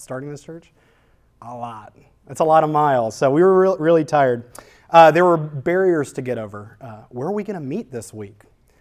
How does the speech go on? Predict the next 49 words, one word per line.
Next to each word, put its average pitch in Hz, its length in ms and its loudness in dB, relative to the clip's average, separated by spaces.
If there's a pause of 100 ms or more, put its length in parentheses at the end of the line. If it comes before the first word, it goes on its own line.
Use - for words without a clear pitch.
(120)
Uh, 135 180 0
who's 180 180 -2
gonna 196 160 -4
lead 180 180 -2
worship? 160 500 -2 (480)
Uh, 139 280 2
all 196 180 8
sorts 190 300 -2
of 156 80 -8
challenges. 156 520 -6
I'm 127 120 -8
sure, 160 460 -4
uh, 131 200 -4
people 156 240 -10
that 131 80 -4
have 127 120 -6
been 135 140 -6
around 139 300 -4
for 139 140 -8
a 127 40 -4
while, 123 460 -6 (300)
you 160 120 -6
can 175 140 -4
think 175 220 -6
of 143 100 -12
things 143 280 -6
that 131 100 -10
we 131 100 -8
had 135 160 -8
to 123 80 -10
do 131 260 -8
that 127 140 -14
you 135 60 -14
were 127 80 -14
like, 120 260 -20
"Wow, - 380 -20
man, 139 280 -18 (220)
I 196 100 -16
didn't 135 180 -10
understand 120 420 -14
how 165 560 -10
God 139 200 -6
was 131 140 -12
gonna 123 140 -12
provide 135 400 -6
for 120 100 -12
that." 113 240 -14 (480)
And 139 220 -2
yet, 143 440 -2